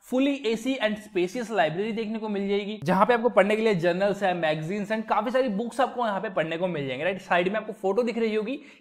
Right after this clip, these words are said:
ये भी, आ, जो रामलाल आनंद कॉलेज है, उसी की लाइब्रेरी की फोटो है। तो आप लाइब्रेरी से भी आइडिया लगा सकते हो कि कितनी thousands of books आपको यहाँ पे पढ़ने को मिल रही होंगी। So, इस तरह से एक लाइब्रेरी काफी बढ़िया है। So, काफी सारा स्टडी मटेरियल आपको यहाँ पे पढ़ने को मिल जाता है, राइट? And उसके बाद बात करें हम यहाँ पे आपके,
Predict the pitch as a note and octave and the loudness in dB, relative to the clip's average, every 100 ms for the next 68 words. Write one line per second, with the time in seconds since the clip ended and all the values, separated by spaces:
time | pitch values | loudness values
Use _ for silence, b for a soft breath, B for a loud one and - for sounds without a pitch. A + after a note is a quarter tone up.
0 | E3+ A3+ G#3+ C4 C4 G3+ E3+ F3 F3+ A#3 | -2 0 2 2 4 2 4 4 4 2
1 | A#3 A3+ G#3+ G3+ F#3 A3 G#3 A#3 A3+ A3+ | 0 -2 -2 0 0 -2 -2 -4 -2 2
2 | F3 E3 G#3 A3 A#3 - F#3 G#3+ A#3 B | 4 4 0 -4 -10 -4 -2 0 -2 B
3 | B - C4+ G#3+ F#3+ G3 A#3 B3+ C#4 D4 | B 0 2 4 4 4 0 0 0 -2
4 | B3 B3+ A#3 B3 G#3 F3+ F#3+ G#3+ G#3+ B3 | 2 2 4 2 4 4 2 -2 -2 -2
5 | A#3 G#3+ B3 G#3 G3 A3 A3+ F3+ G3 - | -2 -4 -2 0 2 0 -2 -2 -2 0
6 | - A3 G3 F3 G3 G3 F3 F#3 F#3+ F3+ | -2 -2 -4 -4 -2 -2 0 0 0 -2
7 | F#3+ F3 F3 F3 E3 G3 B3+ C4 B B | -2 -2 -2 -4 -4 -4 -4 -8 B B
8 | C#4 C#4 A#3 C#4 C#4 C#4+ G#3+ F#3 F3+ A#3+ | -2 0 2 0 0 -2 2 2 2 -2
9 | C4+ C4 C4+ G3+ G3 A3+ A#3+ A#3 - C#4+ | 0 0 0 0 4 4 2 0 -4 2
10 | C4+ C4 D4 D4 D4 B3 C4+ C#4 C#4 C4 | 2 4 4 4 4 2 2 0 0 0
11 | C4 A#3 G3+ G#3+ G3 E3+ F3 G3 D#3 B2+ | 0 0 0 0 0 -2 -2 -4 -4 -4
12 | A#2+ A#2 B2 E3+ G#3+ G#3+ G3 G#3+ A3+ F3+ | -4 -2 2 2 2 -2 -2 0 0 2
13 | D3 F3 - A3+ A3 A3 G#3 G3+ A3 A3 | 2 2 0 -4 -4 -4 -2 -2 0 -2
14 | A3 A#3 | -2 -6